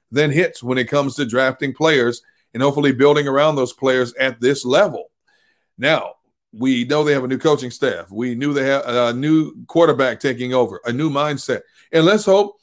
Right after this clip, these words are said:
the new influx of talent that they're bringing in will also be a significant attribute to this organization moving forward, not three, four years down the road, but hopefully this year and especially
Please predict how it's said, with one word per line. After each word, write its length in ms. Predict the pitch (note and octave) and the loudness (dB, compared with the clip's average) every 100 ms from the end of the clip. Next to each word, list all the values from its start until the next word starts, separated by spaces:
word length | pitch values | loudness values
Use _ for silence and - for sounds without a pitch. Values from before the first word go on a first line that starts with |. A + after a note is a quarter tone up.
| _ - | _ -6
the 140 | C#3 | -2
new 240 | D3 F#3+ F#3 | 4 4 4
influx 420 | F#3 F3+ F3+ - | 2 2 2 0
of 140 | E3+ | -6
talent 400 | - G#3 A#3+ F#3+ | -2 0 0 -2
that 160 | D#3 C3+ | -4 0
they're 160 | D3 | 0
bringing 380 | B2+ C#3 C3 C3 | 2 0 0 -6
in 320 | B2+ A#2+ D3 - _ _ _ - | -4 -4 -6 -14 _ _ _ -2
will 180 | C#3+ D3+ | 0 4
also 380 | E3+ A3 E3+ | 4 4 2
be 180 | C#3+ C#3+ | 0 0
a 60 | D3 | 0
significant 760 | D3+ B2 B2+ C#3 E3+ F#3+ G3+ - _ _ _ | -2 -4 0 0 -2 -4 -8 -8 _ _ _
attribute 600 | D3 G3 A3 E3 B2 C3 C3+ | 0 0 2 -2 0 -2 -2
to 80 | |
this 180 | C#3 C3+ | -6 -2
organization 760 | C3+ D3+ E3 D3+ C3+ B2+ - C3+ _ _ - | 0 0 0 -4 -4 -4 -8 -14 _ _ -8
moving 380 | C3+ E3 D#3 D3 | 2 4 4 0
forward, 360 | D#3+ C#3+ G#2+ | 2 2 0
not 240 | A2+ E3+ F3 | -4 -6 -4
three, 220 | E3 F3 | -2 -2
four 260 | E3+ F3 D#3 | -2 -2 0
years 220 | D#3 C3+ | -2 -2
down 220 | C#3 D3 | -2 -2
the 60 | C#3+ | 0
road, 360 | C3 C3 C3+ - _ _ - | 2 2 0 -6 _ _ -4
but 140 | C#3 | 0
hopefully 380 | D#3 F3 F3+ C#3 | 0 0 0 0
this 280 | D3 E3 - | 2 0 2
year 140 | E3 | 0
and 100 | D3+ | 0
especially 680 | B2+ - G#3+ F#3 D3 C3+ | -6 -4 -2 -2 -2 -4